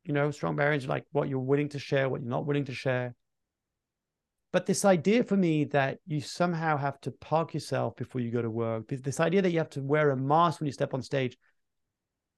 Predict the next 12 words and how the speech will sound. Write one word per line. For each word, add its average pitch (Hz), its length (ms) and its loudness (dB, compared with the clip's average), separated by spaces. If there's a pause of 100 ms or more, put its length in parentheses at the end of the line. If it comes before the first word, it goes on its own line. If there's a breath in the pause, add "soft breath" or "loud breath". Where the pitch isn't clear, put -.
(440)
it's 165 160 -4
heartbreaking 151 800 2
'cause 143 180 -6
it's 151 120 -8
so 185 140 0
exhausting. 147 800 0
Like, 143 180 -4
I 170 60 0
just 160 160 -6
think 214 140 -4
it's - 160 -4
exhausting, 123 840 -4